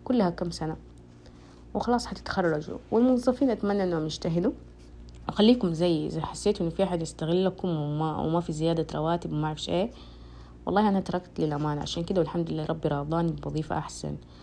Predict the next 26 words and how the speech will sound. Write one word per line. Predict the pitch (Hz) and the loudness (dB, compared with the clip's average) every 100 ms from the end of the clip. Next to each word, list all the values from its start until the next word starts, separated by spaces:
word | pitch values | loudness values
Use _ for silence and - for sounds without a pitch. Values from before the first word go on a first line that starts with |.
| - - - | -20 -12 -2
أصلا | 233 285 | 2 6
أنا | 254 | 8
وقت | 269 277 | 6 6
ما | 190 | 2
كنت، | - 214 196 - - | 2 0 -2 -4 -2
آه، | 156 147 147 | 0 0 -2
أشتغل | - - 185 165 151 | -4 0 2 2 0
وكنت | 147 - 165 - | -4 -6 -8 -4
أقول: | 151 147 175 151 147 - - - | -6 0 0 0 -2 -10 -16 -4
"هدور | 151 170 151 | 2 2 2
وظيفة | 147 170 - | -2 -2 0
تانية"، | 185 180 | 2 4
ما | |
كنت | 233 - | 0 0
ألقى، | 190 175 | 2 2
تخيلوا. | - - 170 156 147 175 190 - - - | 0 0 2 2 0 -4 -8 -14 -20 -10
فتعلمت | - 165 160 170 208 190 - | -6 0 4 4 4 0 0
إنه | 170 147 139 | 0 0 -2
إذا | 170 - | -4 -4
في | 165 247 | -2 -2
تفاحة | 247 - 233 226 | 0 4 4 4
في | - | 4
يدك، | 220 220 240 240 180 | 4 4 -2 -2 -2
لا | 175 | -4
تطلبي | - 147 143 | -4 -4 -4
تفاحة | - - 147 139 | -6 -4 -4 -4